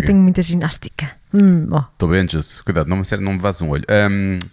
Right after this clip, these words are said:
Speaker 1: Nós estamos afastados, calma, não chega aí.
Speaker 2: <laughs>
Speaker 1: Infelizmente as minhas pernas não têm o comprimento que eu
Speaker 2: Então
Speaker 1: gostava.
Speaker 2: dá, dei um beijinho agora em quê?
Speaker 1: No meu pé.
Speaker 2: Ah, no
Speaker 1: Vou
Speaker 2: quê? No,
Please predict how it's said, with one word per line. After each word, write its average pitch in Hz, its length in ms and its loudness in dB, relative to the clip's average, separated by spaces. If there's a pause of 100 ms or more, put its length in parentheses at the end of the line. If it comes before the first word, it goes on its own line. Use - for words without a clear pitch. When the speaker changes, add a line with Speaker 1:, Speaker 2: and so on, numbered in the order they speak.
(320)
Speaker 1:
Nós 240 140 0
estamos 247 260 4
afastados, 160 500 -2
calma, 156 300 4
não 180 100 6
chega 202 300 2
aí. 208 260 4
Speaker 2:
<laughs> 233 60 4
Speaker 1:
Infelizmente 226 600 2
as 214 80 0
minhas 220 220 4
pernas 214 320 0
não 240 160 2
têm 220 240 2
o 196 60 -2
comprimento 202 480 2
que 202 80 2
eu - 60 4
Speaker 2:
Então 202 80 0
Speaker 1:
gostava. 202 400 0
Speaker 2:
dá, 202 40 -2
dei 139 140 -2
um 131 100 -4
beijinho 123 240 -6
agora 117 220 -4
em 110 80 -6
quê? 92 260 -6 (260)
Speaker 1:
No 185 200 6
meu 202 240 6
pé. 151 360 -4
Speaker 2:
Ah, 92 320 -6
no 95 160 -4
Speaker 1:
Vou 104 140 2
Speaker 2:
quê? 117 160 2
No, - 140 2